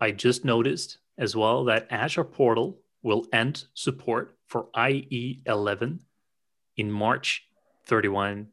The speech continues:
twenty twenty-one. So that's coming up, uh, real soon. If you're still on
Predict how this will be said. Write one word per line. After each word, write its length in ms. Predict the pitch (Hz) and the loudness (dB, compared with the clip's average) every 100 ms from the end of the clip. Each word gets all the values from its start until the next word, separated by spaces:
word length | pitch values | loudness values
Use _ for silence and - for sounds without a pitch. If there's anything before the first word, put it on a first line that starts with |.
| _ | _
twenty 240 | - 95 | -8 -6
twenty-one. 520 | 85 - - 113 - - | -6 -12 -14 -16 -18 -14
So 180 | - 107 | -4 2
that's 320 | 98 95 - | 2 2 -2
coming 380 | - - 113 98 | -6 -2 -2 0
up, 240 | 101 - _ _ _ _ | -4 -6 _ _ _ _
uh, 180 | - 95 | -6 -4
real 220 | 92 92 | -2 -2
soon. 280 | 85 - - - _ _ _ - | -2 -8 -12 -18 _ _ _ -2
If 200 | 113 120 | 0 2
you're 160 | 110 | 0
still 300 | - 139 123 | 2 2 4
on 280 | 117 110 107 | 4 0 -4